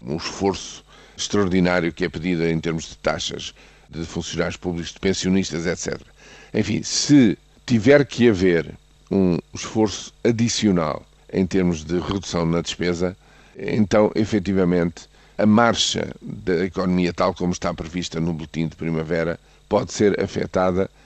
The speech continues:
já este ano e não só no próximo. É isso que está em cima da mesa e, portanto, para percebermos minimamente o que é que temos pela frente e os sacrifícios que vão continuar a ser pedidos, o que nós temos que ouvir agora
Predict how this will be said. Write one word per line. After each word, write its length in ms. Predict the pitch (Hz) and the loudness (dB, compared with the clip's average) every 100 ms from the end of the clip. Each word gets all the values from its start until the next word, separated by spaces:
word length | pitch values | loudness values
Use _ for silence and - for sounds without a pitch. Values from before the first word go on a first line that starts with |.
| _ | _
já 360 | 98 92 117 117 | -6 2 4 4
este 380 | - 104 - 101 | 0 -2 -2 -4
ano 240 | 92 82 - _ - | -2 -2 -6 _ 2
e 100 | 113 | 6
não 180 | 98 92 | 6 2
só 320 | - 90 82 - | 0 -2 -2 -2
no 140 | - 98 | -2 -2
próximo. 460 | 73 73 - - - _ _ _ - | -4 -8 -10 -14 -18 _ _ _ 2
É 80 | |
isso 300 | 127 131 - | 4 4 2
que 60 | - | -2
está 200 | - 104 | 4 4
em 40 | 98 | 4
cima 240 | 98 92 | 2 4
da 120 | 90 | 4
mesa 320 | 87 90 87 | 4 2 0
e, 140 | - 110 | -2 -2
portanto, 560 | 117 - 107 110 - _ _ _ | -2 2 2 2 -6 _ _ _
para 200 | 113 107 | 2 2
percebermos 640 | - 101 - 110 127 113 104 | 0 -6 2 6 6 6 8
minimamente 960 | 131 147 123 104 87 71 - - - _ _ _ | 8 8 8 6 4 0 -6 -16 -20 _ _ _
o 160 | - 101 | -6 -2
que 100 | 104 | 0
é 60 | 101 | 0
que 80 | |
temos 260 | - 113 - | 4 4 4
pela 200 | - 110 | 0 0
frente 600 | - 95 85 76 - - _ _ - | 2 2 2 -2 -10 -20 _ _ -2
e 180 | 113 107 | 2 2
os 120 | 95 | 2
sacrifícios 640 | 107 90 - 110 - 85 - | -2 -4 -2 -2 -2 -6 -4
que 120 | 92 | 0
vão 200 | 95 92 | 2 2
continuar 480 | 98 92 90 87 82 | 0 0 2 2 0
a 60 | |
ser 200 | - 85 | -2 -4
pedidos, 600 | - 82 90 90 90 - - - - _ | -4 -4 -4 -4 -10 -12 -18 -20 -20 _
o 100 | 98 | -10
que 100 | - | 2
nós 220 | 107 104 | 4 4
temos 220 | - 101 - | 4 0 4
que 100 | 104 | 2
ouvir 340 | 87 95 90 | 4 2 2
agora 480 | 85 87 85 80 | 2 2 2 0